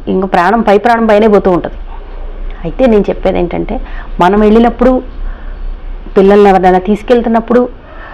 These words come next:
ఆచి తూచి కాస్త వేగం తగ్గించుకొని ఎదరా వెనక చూసుకుంటూ డ్రైవ్ చేస్తేనే మనం సేఫ్గా వెళ్ళగలుగుతాం, సేఫ్గా రాగలుగుతాం. ఏదైనా జరిగిందనుకోండి, ఎవరండి, కనీసం జ్వరం వచ్చినప్పుడు కూడా మనకు వచ్చి క-, గ్లాస్ మంచినీళ్ళు ఇచ్చేవాళ్ళు ఎవరు లేరు.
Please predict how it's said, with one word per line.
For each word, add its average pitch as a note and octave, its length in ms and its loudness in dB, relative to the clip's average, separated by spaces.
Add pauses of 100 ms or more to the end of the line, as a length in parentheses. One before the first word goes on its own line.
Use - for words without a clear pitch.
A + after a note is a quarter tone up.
(160)
ఆచి G3 380 0
తూచి A3 400 -2
కాస్త A3 320 -4
వేగం G3+ 540 0
తగ్గించుకొని G3+ 760 0 (240)
ఎదరా F#3+ 280 2
వెనక F3+ 420 -2
చూసుకుంటూ G3+ 540 -2 (200)
డ్రైవ్ F3 360 2
చేస్తేనే F3+ 680 0 (260)
మనం G3 140 -2
సేఫ్గా F#3 500 2
వెళ్ళగలుగుతాం, F3+ 500 0
సేఫ్గా F3 380 -2
రాగలుగుతాం. E3+ 520 -2 (640)
ఏదైనా A#3 300 4
జరిగిందనుకోండి, F3+ 760 -2 (240)
ఎవరండి, F3+ 600 0
కనీసం G3 280 2
జ్వరం F#3+ 220 2
వచ్చినప్పుడు A3+ 400 0
కూడా F#3 260 2 (420)
మనకు F#3 240 2
వచ్చి A#3 240 0
క-, A3+ 140 0
గ్లాస్ F3+ 600 2
మంచినీళ్ళు A3+ 340 2
ఇచ్చేవాళ్ళు G#3+ 340 4
ఎవరు G3+ 140 2
లేరు. E3 240 2